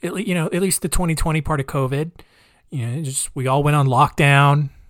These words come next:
and then the lockdown was lifted, and things got, like, way worse. And I get it. Like, there are two good arguments to both sides, all right? One side is like, "Meh, hospitals will get overwhelmed."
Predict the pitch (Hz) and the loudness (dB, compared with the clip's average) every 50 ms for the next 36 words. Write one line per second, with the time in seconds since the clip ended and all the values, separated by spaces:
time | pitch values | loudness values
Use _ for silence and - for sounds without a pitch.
0 | - - _ - - _ 131 123 127 127 127 127 123 120 120 123 123 - - 135 | -20 -20 _ -20 -16 _ -8 -6 -4 -4 -4 -4 -4 -2 -2 -4 -2 -2 -2 0
1 | 131 131 131 120 117 131 131 135 - 156 143 139 139 127 117 - 123 123 127 117 | 0 0 0 0 0 -2 -2 -2 -2 -2 0 0 0 0 -2 -2 -2 -2 -2 -2
2 | - 139 131 135 - 151 123 120 - 131 131 123 120 120 123 143 143 135 131 127 | -2 -4 -4 -4 -4 -4 -6 -6 -6 -6 -6 -6 -6 -2 0 2 2 4 2 2
3 | 127 127 127 123 127 135 131 127 135 135 147 151 - - - - - - _ _ | 2 0 -2 0 0 0 0 2 2 0 0 0 -2 -4 -6 -6 -10 -16 _ _
4 | _ - - - - - - - _ - - _ _ 220 220 226 254 - _ _ | _ -20 -20 -20 -20 -20 -20 -20 _ -20 -20 _ _ -4 -4 -4 -6 -8 _ _
5 | _ _ _ _ _ 170 156 131 135 - 220 - - 170 170 160 - - - - | _ _ _ _ _ -6 -4 0 0 0 0 0 0 -2 -2 -2 -2 -6 -16 -20
6 | - - _ _ _ - 160 196 202 214 196 - - 277 294 294 196 135 139 180 | -20 -20 _ _ _ 0 4 4 4 4 2 4 6 6 6 6 6 6 8 10
7 | 180 180 165 131 120 - _ _ - - 214 180 165 143 135 123 110 - - - | 10 10 8 4 -2 -10 _ _ -4 0 2 2 2 0 -2 -6 -6 -10 -12 -12
8 | - - - - - - - 151 139 147 131 117 - - 135 107 - 98 - 135 | -12 -12 -12 -16 -14 -10 -6 -4 -2 0 0 0 -2 -4 -4 -6 -8 -8 -6 -4
9 | 135 147 143 135 160 185 202 - - 196 185 185 190 170 170 190 170 160 156 - | -4 -2 0 2 2 2 2 2 4 4 6 6 4 2 2 0 0 0 0 -2
10 | - - - - - - _ _ _ _ _ _ _ 277 294 311 285 294 320 320 | -6 -14 -20 -20 -20 -20 _ _ _ _ _ _ _ -4 -2 0 2 2 4 4
11 | 294 254 233 226 226 233 226 220 202 190 190 175 - _ _ _ _ - - 247 | 4 4 4 4 4 4 4 4 2 2 0 -2 -4 _ _ _ _ -4 0 2
12 | 247 277 262 - - - 320 285 247 233 214 208 180 208 208 180 226 208 226 220 | 2 2 0 -2 2 4 6 6 6 6 4 4 2 0 0 0 2 4 4 4
13 | 226 190 220 220 190 220 226 233 262 285 269 214 185 165 156 147 143 147 151 151 | 4 4 0 0 2 2 2 4 4 4 4 4 4 4 4 2 2 0 0 0
14 | 151 156 - | 0 0 -2